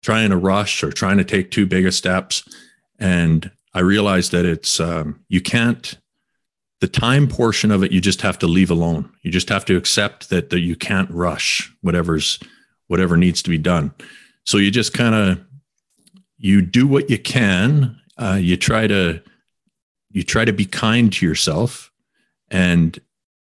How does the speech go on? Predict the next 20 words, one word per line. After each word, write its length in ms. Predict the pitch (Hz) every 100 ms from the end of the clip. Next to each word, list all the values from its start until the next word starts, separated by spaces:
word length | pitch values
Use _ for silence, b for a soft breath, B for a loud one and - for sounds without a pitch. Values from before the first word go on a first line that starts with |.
| - 220 -
this 300 | 92 110 117
was 80 |
a 60 | 101
big 180 | 107 101
one 160 | 92
for 160 | 80 78
me 180 | 85 113
because 300 | 113 - 104
I 140 | 95
was, 340 | 90 82 - - 117 - -
early 300 | 110 127 101
on, 240 | 104 92
I 60 | 85
was 120 | 76
beating 300 | - 101 92
myself 440 | 87 - 90 90
up 160 | 92 -
so 200 | - 92
bad 340 | 87 98 90 82
that 200 | 82